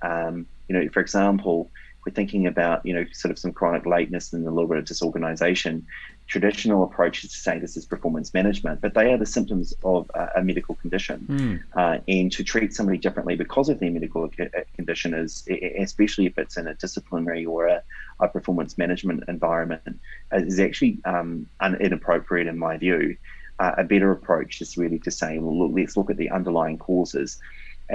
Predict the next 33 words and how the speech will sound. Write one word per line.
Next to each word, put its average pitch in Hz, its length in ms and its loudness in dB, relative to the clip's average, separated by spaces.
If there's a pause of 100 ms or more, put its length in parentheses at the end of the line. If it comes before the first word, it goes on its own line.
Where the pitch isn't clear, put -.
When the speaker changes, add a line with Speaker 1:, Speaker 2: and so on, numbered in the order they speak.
Speaker 1:
And 90 100 -2
there's, 85 240 -2
there's 90 240 0
actually 90 260 -2
two - 160 0
cases 95 360 -2
I 82 100 -2
can - 160 -8
point 87 300 0
to, 82 360 0
uh, 85 260 0
Opie 95 380 2
and 82 160 -6
police, 87 480 2
and 90 180 0 (320)
I'll 95 60 4
get 104 220 6
this 98 180 4
one, 90 240 4 (260)
it's, - 340 -2
it's - 160 -2
actually 175 240 -2
written 185 220 0
down, 87 260 2
F - 120 2
G 87 180 2
H 85 300 -2
and 87 80 -2
R 85 180 0
S - 200 -10 (280)
T. 85 300 0 (340)
Um, 90 460 4
this - 260 0